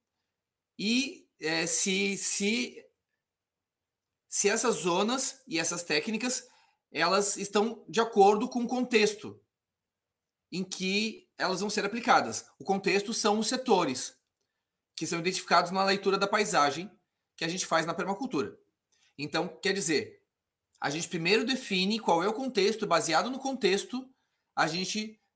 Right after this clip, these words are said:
define qual é a ideia que é necessária pra, é,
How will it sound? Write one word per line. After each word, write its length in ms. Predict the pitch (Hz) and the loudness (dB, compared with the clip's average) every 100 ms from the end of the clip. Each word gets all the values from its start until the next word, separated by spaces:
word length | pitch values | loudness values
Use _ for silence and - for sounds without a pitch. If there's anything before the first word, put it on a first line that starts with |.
| _ - | _ -2
define 540 | 185 202 202 202 226 | 0 0 0 0 -2
qual 280 | - 190 175 | 0 0 2
é 140 | 185 | 2
a 80 | 240 | 2
ideia 640 | 247 156 156 170 196 254 269 _ _ _ _ | -2 -2 0 0 0 -4 -6 _ _ _ _
que 300 | - 165 160 | -8 -2 0
é 60 | |
necessária 880 | 156 165 170 160 160 147 175 233 269 - _ | 0 -2 0 2 4 6 6 2 -4 -14 _
pra, 220 | 175 185 | -4 -4
é, 340 | 156 151 143 | -2 -2 0